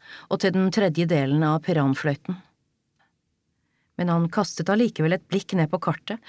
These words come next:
og pilen som fløytespilleren fra Auron hadde tegnet inn. Kartet hadde vært gjennomvått,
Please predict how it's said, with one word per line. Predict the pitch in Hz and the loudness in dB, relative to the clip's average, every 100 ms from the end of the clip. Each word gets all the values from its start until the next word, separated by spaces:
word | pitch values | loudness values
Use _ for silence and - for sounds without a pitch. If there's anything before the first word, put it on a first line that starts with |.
| - - | -20 -4
og | 202 - | -4 -2
pilen | 196 - 160 214 | 0 2 2 0
som | - 202 | 2 0
fløytespilleren | 202 185 160 - 170 160 175 180 | 2 0 0 -4 0 2 0 0
fra | 180 170 | 0 2
Auron | 180 156 202 | 2 2 2
hadde | 208 160 165 | 0 0 0
tegnet | 165 180 143 131 170 | 0 0 0 0 -4
inn. | 190 - _ _ _ _ _ _ _ _ _ _ _ _ _ _ _ _ - | -6 -10 _ _ _ _ _ _ _ _ _ _ _ _ _ _ _ _ -6
Kartet | 160 - - 185 | -6 -4 -2 2
hadde | 185 | 4
vært | 160 202 | 2 2
gjennomvått, | 170 160 143 170 - - | 2 2 2 -2 -8 -18